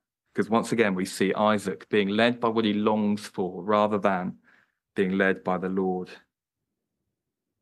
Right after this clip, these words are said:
You'd think he'd join the dots, uh, wouldn't you? You think Isaac would have realized that something was up because,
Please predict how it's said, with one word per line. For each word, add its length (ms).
You'd 140
think 260
he'd 180
join 240
the 60
dots, 500
uh, 400
wouldn't 300
you? 160
You 60
think 320
Isaac 420
would 100
have 160
realized 760
that 120
something 300
was 140
up 200
because, 360